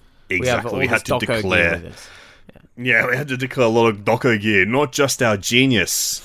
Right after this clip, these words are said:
Speaker 1: much
Speaker 2: Yeah.
Speaker 1: like I would say Oscar Wilde would have to do if he were to go through customs.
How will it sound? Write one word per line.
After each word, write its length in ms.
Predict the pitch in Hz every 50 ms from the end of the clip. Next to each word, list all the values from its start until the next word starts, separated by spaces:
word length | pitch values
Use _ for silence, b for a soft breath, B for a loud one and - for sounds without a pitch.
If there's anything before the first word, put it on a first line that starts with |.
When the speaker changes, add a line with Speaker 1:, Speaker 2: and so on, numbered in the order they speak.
| - - - -
Speaker 1:
much 240 | 95 101 104 117
Speaker 2:
Yeah. 100 | 113 104 98
Speaker 1:
like 260 | 95 98 95 - - - - - - - - - - - -
I 60 | 98
would 160 | 104 107 104
say 160 | - - 107 101
Oscar 380 | - 110 113 - - - - 104
Wilde 460 | 95 92 92 98 107 113 110 101 95
would 120 | 92 90
have 220 | 87 98 87 - -
to 80 | -
do 200 | 82 - 90 85
if 100 | 82 -
he 100 | - 101
were 140 | 90 90 87
to 120 | - -
go 180 | 82 80 85 82
through 220 | - - - 80
customs. 800 | - - - - - - - - 62 65 - - - - - -